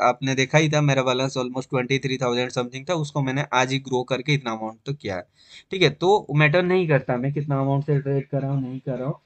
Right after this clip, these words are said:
आप अपना कैपिटल के हिसाब से आप प्लानिंग करो, अपने हिसाब से आप ट्रेड लिया करो,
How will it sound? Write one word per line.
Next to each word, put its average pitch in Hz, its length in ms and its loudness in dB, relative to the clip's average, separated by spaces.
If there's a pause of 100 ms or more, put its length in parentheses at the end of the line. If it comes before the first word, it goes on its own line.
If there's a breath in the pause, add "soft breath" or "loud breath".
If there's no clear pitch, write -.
(200)
आप 156 260 -6
अपना 151 280 -6
कैपिटल 143 420 0
के 139 100 0
हिसाब 127 280 2
से - 120 -2
आप 127 140 0
प्लानिंग 127 380 0
करो, 160 180 0
अपने 156 260 0
हिसाब 139 260 2
से - 120 -2
आप 113 140 -4
ट्रेड 110 200 -2
लिया 110 200 -2
करो, 104 280 -12